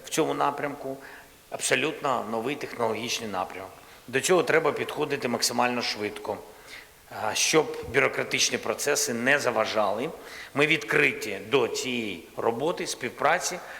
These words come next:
Наші європейські друзі та ніхто в світі просто немає стільки, а,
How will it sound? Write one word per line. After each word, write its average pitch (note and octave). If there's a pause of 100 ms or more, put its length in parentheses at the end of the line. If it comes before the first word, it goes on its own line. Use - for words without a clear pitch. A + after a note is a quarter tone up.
(200)
Наші C#3 (1040)
європейські A#2
друзі A2+
та G#2 (480)
ніхто A#2+
в G#2
світі A2+
просто A2 (160)
немає A#2+
стільки, A#2 (540)
а, G#2+